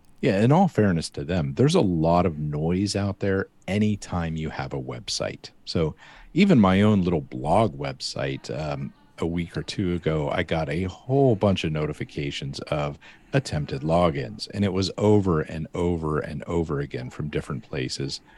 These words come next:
Uh, most of them were I P V six addresses, uh, but it was just constant. I kept getting these alerts. Now, I, this is just a little blog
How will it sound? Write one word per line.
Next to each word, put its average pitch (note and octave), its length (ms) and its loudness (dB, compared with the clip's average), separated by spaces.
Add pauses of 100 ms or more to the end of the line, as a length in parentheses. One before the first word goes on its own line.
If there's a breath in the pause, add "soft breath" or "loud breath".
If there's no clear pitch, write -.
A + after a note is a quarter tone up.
(380 soft breath)
Uh, C#2 180 -4
most D2 260 -2
of D2 80 -6
them D#2 100 -2
were C#2+ 140 -2
I F2 160 0
P D3 240 -6
V C3+ 280 -8
six - 500 -4
addresses, D#2+ 880 -4 (400 soft breath)
uh, D#2 200 -6 (100)
but A#2 80 4
it D3+ 40 6
was B2+ 160 4
just - 300 -2
constant. - 840 -6
I F2+ 80 -12
kept - 260 -10
getting - 300 -4
these C3+ 180 -8
alerts. C#3+ 540 -8 (280 soft breath)
Now, - 200 2 (280)
I, G#2 180 -6
this - 280 0
is G#2+ 100 2
just - 200 0
a E2 60 0
little D2+ 300 -2 (180)
blog E3+ 540 0